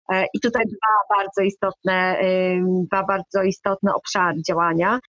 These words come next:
Pierwszy to jest jakość właśnie powietrza, wymiana pieców.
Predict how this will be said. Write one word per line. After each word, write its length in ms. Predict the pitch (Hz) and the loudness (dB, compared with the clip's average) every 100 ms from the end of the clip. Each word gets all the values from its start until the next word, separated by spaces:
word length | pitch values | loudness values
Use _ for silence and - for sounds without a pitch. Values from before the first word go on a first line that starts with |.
| _ - | _ -2
Pierwszy 300 | 240 262 254 | 0 0 0
to 60 | |
jest 120 | 240 233 | 0 0
jakość 280 | 226 220 | 0 0
właśnie 260 | 180 202 220 | 0 0 -2
powietrza, 380 | 208 202 202 165 | 0 -2 -2 -2
wymiana 460 | 202 220 214 208 202 | 0 2 2 0 0
pieców. 320 | 175 143 _ | -2 -2 _